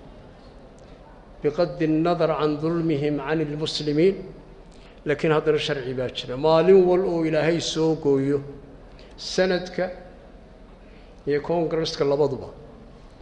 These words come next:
nin baa isa soo taagaya, wax walba ka sheegaya, ninkaa dunida oo dhan maanta haysta. Lix kun toddoba boqol oo madax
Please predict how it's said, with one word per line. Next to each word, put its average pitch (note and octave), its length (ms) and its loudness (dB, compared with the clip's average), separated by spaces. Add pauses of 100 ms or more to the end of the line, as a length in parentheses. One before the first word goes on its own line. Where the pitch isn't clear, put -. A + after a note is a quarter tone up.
(320)
nin F3 120 4
baa F#3 160 4
isa D#3+ 260 0
soo F3+ 220 0
taagaya, E3+ 500 0
wax F#3 220 0
walba F3 380 0
ka - 120 0
sheegaya, D3+ 720 0 (380)
ninkaa E3 220 0
dunida E3 320 -2
oo E3 160 4
dhan D#3+ 220 0
maanta D#3 360 2
haysta. B2 320 -6 (280)
Lix F3+ 160 0 (140)
kun F#3 300 0 (120)
toddoba D#3+ 460 0
boqol F3+ 320 0 (160)
oo F3+ 140 4 (100)
madax D3 240 2